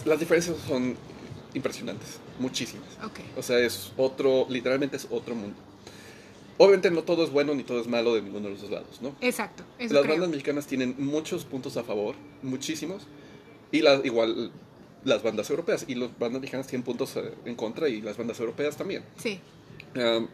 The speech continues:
Speaker 1: la forma de, de trabajar con, de, de compararlas, eh, pues es desde,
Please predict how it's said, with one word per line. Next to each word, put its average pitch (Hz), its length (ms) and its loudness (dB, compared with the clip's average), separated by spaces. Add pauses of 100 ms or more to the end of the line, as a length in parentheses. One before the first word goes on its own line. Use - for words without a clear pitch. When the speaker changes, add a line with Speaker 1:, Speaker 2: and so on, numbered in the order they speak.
Speaker 1:
la 135 140 6
forma 190 320 2
de, 110 440 -2 (720)
de 120 120 -4
trabajar 135 420 2
con, 107 300 -2 (360)
de, 107 100 -4 (260)
de 120 80 -6
compararlas, 120 720 2
eh, 107 160 -2 (1000)
pues 143 140 -2
es 147 120 -4
desde, 120 440 2